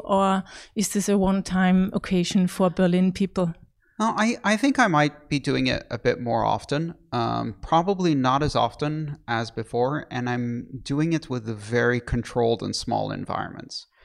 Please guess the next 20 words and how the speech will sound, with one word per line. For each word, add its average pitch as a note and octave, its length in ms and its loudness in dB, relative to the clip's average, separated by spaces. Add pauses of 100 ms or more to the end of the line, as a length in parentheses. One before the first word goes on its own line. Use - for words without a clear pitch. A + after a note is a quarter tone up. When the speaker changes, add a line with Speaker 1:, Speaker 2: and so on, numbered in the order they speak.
(220)
Speaker 2:
So G#2+ 800 -2
I'm C3+ 160 2
not D3 200 4
ready A#2+ 300 2
to - 140 -10
go A2 260 -2
to G#2 360 -8
conferences G2 840 -8
with - 480 -10
five G2+ 300 -4
hundred F#2+ 340 -8
thousand F#2 460 -6
people. - 460 -12 (480)
Um, G#2+ 600 -2 (100)
and B2 100 2
I B2 100 4
also B2+ 360 2
don't A#2+ 400 0 (100)
honestly G#2+ 480 -2
trust - 640 -2